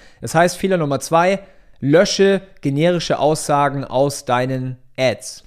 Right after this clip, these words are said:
Hey, ganz kurze Unterbrechung hier in eigener Sache. Und zwar, ich hab eine kleine Bitte an dich. Wenn du diesen Podcast das erste Mal anhörst, dann abonnier ihn. Denn jede Woche hau ich zwei Podcast-Episoden raus und zeig einfach komplett die Insights,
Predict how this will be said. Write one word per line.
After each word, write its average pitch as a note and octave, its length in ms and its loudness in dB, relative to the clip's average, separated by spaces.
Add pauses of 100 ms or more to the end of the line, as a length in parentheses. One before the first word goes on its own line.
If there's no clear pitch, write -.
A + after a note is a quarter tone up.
(180)
Hey, F#3+ 100 4
ganz A3+ 240 2
kurze B3+ 260 0
Unterbrechung G#3+ 580 0
hier G3 280 0
in F#3 300 0
eigener E3+ 580 -2
Sache. C3+ 560 0
Und C#3+ 140 -6
zwar, D#3 400 0
ich - 320 -6
hab D3+ 340 -6
eine C#3 320 -8
kleine B2+ 540 -8 (400)
Bitte B2+ 400 0
an B2 180 -8
dich. A#2+ 360 -16 (380)
Wenn G#3 300 0
du C#4 80 2
diesen A3 280 -2
Podcast G3+ 520 -2
das C#3+ 80 -12
erste - 360 -6
Mal E3 200 -2
anhörst, B2 800 -6
dann F3+ 540 -8 (260)
abonnier D#3 500 0
ihn. A#2+ 280 -8
Denn F3 180 0
jede A3 260 0
Woche G3+ 340 -2
hau F#3 140 0
ich E3 160 -6
zwei F3 300 -4
Podcast-Episoden D#3+ 920 -8
raus C#3+ 380 -4
und C#3 180 -10
zeig F3 340 -4
einfach D3 320 -10
komplett D3 460 -10
die D3+ 160 -6
Insights, C#3+ 560 -2